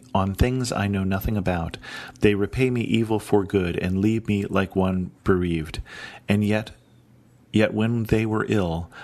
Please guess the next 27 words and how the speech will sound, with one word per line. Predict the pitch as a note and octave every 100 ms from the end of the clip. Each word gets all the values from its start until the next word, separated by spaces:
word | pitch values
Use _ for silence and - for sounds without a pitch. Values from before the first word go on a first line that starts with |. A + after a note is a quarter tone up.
| -
I | -
put | G2+ A#2
on | G#2 G2+
sackcloth | - A#2+ B2 - F2+ E2 -
and | F#2+
humbled | - C3 A#2+ G#2+
myself | G2 F#2+ G#2 F#2+ -
with | G2 G2+
fasting. | F2+ F2+ F2 - D#2+ E2+ - - - -
When | G#2+ A2
my | G#2 G2+
prayers | - B2+ B2+ A#2+
returned | A2 - C3+ C3
to | B2
me | A2+
unanswered, | G#2 G2+ G2+ - F#2+ -
I | F#2+
went | G2 G#2+
about | G2+ F#2 F#2
mourning, | F#2+ F#2+ E2+ D#2+ D#2
as | - F#2 -
though | G#2 G#2
for | G2+ -
my | F#2+ F2
friend | - A2+ A#2
or | - F#2+
brother. | F2+ E2+ D#2 E2+